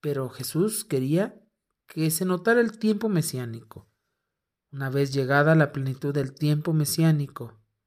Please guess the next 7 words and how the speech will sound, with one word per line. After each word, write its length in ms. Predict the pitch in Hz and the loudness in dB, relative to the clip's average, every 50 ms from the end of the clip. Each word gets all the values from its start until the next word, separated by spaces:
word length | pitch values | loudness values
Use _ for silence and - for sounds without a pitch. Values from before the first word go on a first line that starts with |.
| _ _ _ _ _ _ _ _ _ _ _ _ _ _ _ _ _ _ _ _ | _ _ _ _ _ _ _ _ _ _ _ _ _ _ _ _ _ _ _ _
esas 320 | - 117 - - 165 170 165 | -14 -10 -6 -4 -4 -4 -4
prescripciones 840 | 165 - 139 131 - - 127 117 107 110 - - 147 147 160 170 160 | -4 -6 -6 -6 -6 -8 -8 -8 -8 -4 -2 0 2 2 2 0 0
podrían 400 | - - 131 131 135 147 156 165 | -2 -4 -2 0 0 2 2 2
desaparecer 720 | 180 165 - 170 160 160 165 151 156 160 - 196 196 196 | 2 0 -2 -4 -2 -2 0 0 0 0 0 0 0 0
para 180 | - 165 156 151 | 2 2 2 4
dar 260 | 165 175 180 170 - | 4 2 2 2 2
paso 540 | 180 185 185 185 - - 214 - - _ | 2 2 2 0 -2 -6 -8 -10 -12 _